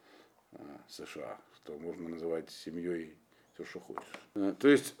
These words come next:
получается, что ты вот видишь, что ты выполняешь дела Всевышнего. Он тебе дает заповеди, а в частности, обязанность быть женатым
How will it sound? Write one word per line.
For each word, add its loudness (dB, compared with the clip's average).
получается, 12
что 8
ты 10
вот 12
видишь, 6
что -2
ты 4
выполняешь 8
дела 10
Всевышнего. -2
Он 4
тебе 8
дает 4
заповеди, 4
а 4
в -6
частности, 0
обязанность 0
быть 0
женатым -4